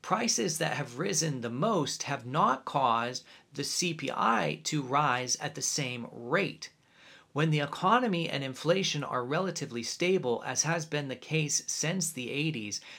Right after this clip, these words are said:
the index's wide distribution representing various goods and services is an asset. Allowing investors to make informed predictions,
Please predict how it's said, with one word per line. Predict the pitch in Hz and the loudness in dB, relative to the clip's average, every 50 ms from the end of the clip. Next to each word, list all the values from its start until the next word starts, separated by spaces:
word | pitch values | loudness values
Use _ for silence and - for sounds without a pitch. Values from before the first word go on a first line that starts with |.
| - _ | -14 _
the | - 139 143 | -6 -6 -4
index's | 165 185 220 240 226 214 180 156 - - 160 131 120 | -2 -2 0 2 2 2 2 0 0 0 0 0 -2
wide | 113 107 117 131 156 185 220 190 151 | -4 -2 0 2 2 2 2 0 -2
distribution | 151 160 151 - - 143 127 110 123 160 185 160 - - 135 127 123 - | -2 -2 -2 -2 -2 -4 -4 -2 -4 -2 -2 0 0 -2 -2 -4 -6 -8
representing | - 131 143 156 156 165 175 151 131 160 160 151 147 143 131 120 | -4 -2 -2 0 0 -2 -4 -2 -2 0 -2 0 -2 -4 -6 -8
various | 110 117 135 151 196 196 180 151 - - | -6 -4 -2 -2 0 0 0 0 -2 -2
goods | - - 151 156 156 160 | -4 -2 -2 -2 0 -2
and | 135 123 120 | -4 -4 -4
services | - - - 208 202 190 151 139 131 - 127 117 117 117 - - - - - - _ _ | -4 -2 -2 0 -2 0 -2 -2 -2 -2 -2 -2 -4 -4 -6 -10 -12 -18 -20 -20 _ _
is | - 190 180 175 170 165 156 - - | 4 4 6 6 6 4 2 0 -2
an | - 160 151 | -2 -2 -2
asset. | - - 160 165 180 170 165 - - 117 101 98 - - - - _ _ _ _ _ _ _ _ _ - - - - - - | 0 2 2 2 2 0 0 -2 -2 -2 -4 -6 -8 -14 -20 -20 _ _ _ _ _ _ _ _ _ -20 -20 -20 -20 -8 -4
Allowing | 147 143 143 147 151 185 214 233 220 208 185 | -2 2 4 6 6 6 6 4 2 0 0
investors | - - 151 143 127 151 165 170 160 - - 147 139 135 127 - - | 0 0 -2 0 2 2 2 2 2 0 -2 -2 -2 -2 -2 -2 -4
to | - 139 | -4 -4
make | 135 147 143 147 143 147 - - _ _ | -2 0 0 -2 -2 -4 -10 -18 _ _
informed | - 139 131 123 - - - 165 175 220 233 202 165 151 - - | -8 -8 -8 -8 -10 -8 -4 0 2 2 2 2 0 -2 -4 -4
predictions, | - 139 123 - 156 170 165 - - - - - - - - | -6 -8 -4 0 0 0 0 0 -4 -6 -6 -10 -8 -10 -10